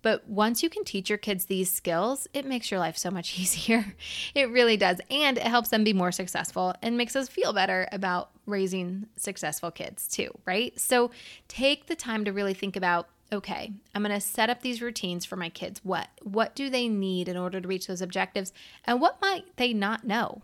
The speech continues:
What can I teach them? How can I engage with them?" And especially moms,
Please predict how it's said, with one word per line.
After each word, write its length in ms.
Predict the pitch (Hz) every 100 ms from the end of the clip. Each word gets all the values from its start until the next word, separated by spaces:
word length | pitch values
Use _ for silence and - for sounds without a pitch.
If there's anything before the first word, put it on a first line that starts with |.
| -
What 220 | 247 -
can 160 | -
I 240 | 330 269 240
teach 380 | - 247 247 -
them? 200 | - 165
How 180 | 170 220
can 180 | 226 262
I 340 | 226 226 226
engage 460 | - 196 190 208 -
with 140 | 190
them?" 200 | - 202 - - - -
And 100 | -
especially 640 | 254 - - 262 262 262 226
moms, 340 | 196 160 165